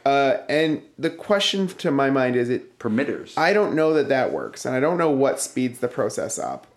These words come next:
Speaker 1: Um, but there's a lot of detail there that has to go into it. And it's not just a factor, I don't think, of money, and it's not just a factor of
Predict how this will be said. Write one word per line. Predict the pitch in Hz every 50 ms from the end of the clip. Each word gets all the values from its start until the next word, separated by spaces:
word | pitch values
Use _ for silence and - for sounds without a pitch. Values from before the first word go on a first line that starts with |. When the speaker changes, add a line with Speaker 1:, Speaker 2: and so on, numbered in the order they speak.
| _ -
Speaker 1:
Um, | 113 113 110 107 107 110 104 107 -
but | - 127 120 104 - - - _ _ -
there's | 120 131 139 160 180 180
a | 160
lot | 135 123 120 135 139 139 135 139 135
of | 131 117 -
detail | - 127 123 123 - 135 110 107 104 101
there | 104 104 104 101 101 98 98 98 - -
that | - 113 123
has | 131 127 120 - -
to | 131
go | 113 110 98 101
into | 104 - - 123
it. | 95 82
And | 69
it's | 104 120 117 -
not | 131 139 147 147
just | 151 151 - -
a | 139
factor, | - 123 120 104 104 - 117 117 110
I | 107
don't | 110 110 107 110
think, | 123 123 120
of | 123 120 127
money, | 123 110 107 110 107 107
and | 104 104
it's | 107 104 -
not | 120 120 120
just | 120 127 123 -
a | 127
factor | 123 117 110 107 107 - - 110 107
of | 104 104 -